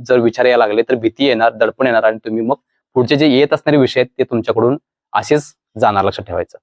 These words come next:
तिथले तुमचं मार्क पण भेटणार नाहीत आणि जर येत असतील ते तरी पण सुद्धा ते चुकणार तुमच्याकडनं. So आता असं होता कामा नये याची नोंद घ्यायची आहे. So काय करायचं आपल्याला, सोपे विषय जे असतील, म्हणजे माझा विषय समजा मराठी व्याकरण असेल तो पहिला घेईन, नंतर गणित असेल, नंतर बुद्धिमत्ता असेल आणि नंतर मी काय करणार आहे,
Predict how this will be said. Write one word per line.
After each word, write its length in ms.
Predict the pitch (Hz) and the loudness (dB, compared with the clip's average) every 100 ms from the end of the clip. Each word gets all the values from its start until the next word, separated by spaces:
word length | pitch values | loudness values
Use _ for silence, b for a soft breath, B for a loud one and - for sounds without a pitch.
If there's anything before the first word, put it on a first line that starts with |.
| _ _ _ - | _ _ _ -16
तिथले 200 | 110 123 | -4 -2
तुमचं 180 | 127 123 | 0 2
मार्क 300 | 127 113 110 | 2 2 0
पण 240 | 127 143 139 | -2 0 2
भेटणार 240 | 120 110 | 0 -2
नाहीत 160 | 113 120 | -4 -2
आणि 140 | 117 | -4
जर 180 | 107 131 - | 0 -2 0
येत 180 | 131 143 | -2 0
असतील 220 | 135 120 113 | -4 -6 -4
ते 100 | 95 _ _ - | -4 _ _ -6
तरी 80 | 120 | -6
पण 120 | 117 | -4
सुद्धा 200 | - 123 | -2 0
ते 80 | 127 | 0
चुकणार 320 | 127 - 98 | -2 -6 -4
तुमच्याकडनं. 400 | 95 90 87 - _ _ _ _ | -6 -6 -12 -12 _ _ _ _
So 140 | - 120 | -2 -2
आता 260 | 110 147 147 - | 0 0 0 -2
असं 160 | 123 147 | 0 0
होता 240 | 123 127 | 0 -2
कामा 200 | 120 117 | -2 0
नये 140 | 139 | 2
याची 200 | 120 - | 0 -2
नोंद 160 | 101 92 | -10 -8
घ्यायची 240 | 95 - | -8 -2
आहे. 160 | 127 87 _ _ _ _ - | -2 -2 _ _ _ _ -6
So 80 | |
काय 140 | 139 147 | -2 2
करायचं 240 | 151 139 | 0 2
आपल्याला, 260 | 143 139 147 | 0 2 0
सोपे 380 | - 143 127 170 | 2 -2 2 2
विषय 220 | 160 147 | 4 2
जे 80 | 139 | 2
असतील, 320 | - - 90 | 0 -4 -6
म्हणजे 360 | 95 110 127 147 _ _ - | -4 2 2 0 _ _ -2
माझा 160 | 117 | 2
विषय 220 | 135 123 143 | 2 2 0
समजा 260 | 135 131 | 2 2
मराठी 260 | 131 123 123 | 4 2 2
व्याकरण 260 | 117 110 | -2 -2
असेल 180 | 117 120 | -12 -10
तो 60 | 123 | -2
पहिला 260 | 123 120 | 0 2
घेईन, 180 | 120 120 123 _ - | 2 0 -4 _ -10
नंतर 180 | 110 123 | -2 0
गणित 280 | 120 123 131 | 2 2 2
असेल, 260 | 110 113 | 0 -4
नंतर 200 | 113 113 | -4 -2
बुद्धिमत्ता 480 | 117 117 127 120 151 | 0 2 2 2 0
असेल 180 | 143 113 | -2 -2
आणि 80 | 117 | 0
नंतर 260 | 110 113 | 0 0
मी 120 | 117 | 2
काय 120 | 117 110 | 2 0
करणार 220 | 107 | 0
आहे, 80 | 113 | 0